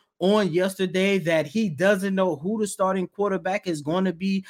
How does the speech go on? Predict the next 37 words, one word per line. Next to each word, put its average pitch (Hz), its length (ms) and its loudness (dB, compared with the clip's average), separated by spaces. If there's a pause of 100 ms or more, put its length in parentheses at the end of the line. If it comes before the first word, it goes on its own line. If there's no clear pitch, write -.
(140)
against 160 400 -2
the 160 80 -6
Houston 170 380 -4
Texans 185 500 -2
on 175 300 2
Sunday. 185 420 0
Carson 214 540 2
Wentz 175 240 -4
has 139 200 0
been 185 400 0 (280)
on 151 300 -2
I 185 340 8
R 160 340 4
ever 175 220 -4
since 151 300 -6
week 220 300 -4
si-, 190 400 -2 (200)
week 254 220 0
six - 420 0 (260)
after 185 240 4
he 196 160 2
sustained 208 720 0
a 156 120 0
broken 180 440 0
finger 151 480 -2 (200)
against 160 420 -2
the 190 80 -6
Chicago 175 580 2
Bears. 143 560 0
And 165 200 0
look, 214 260 4 (200)
at 156 180 0
the 147 80 -12
time 214 320 6
of 202 60 2
him 214 300 4
departing, 165 640 2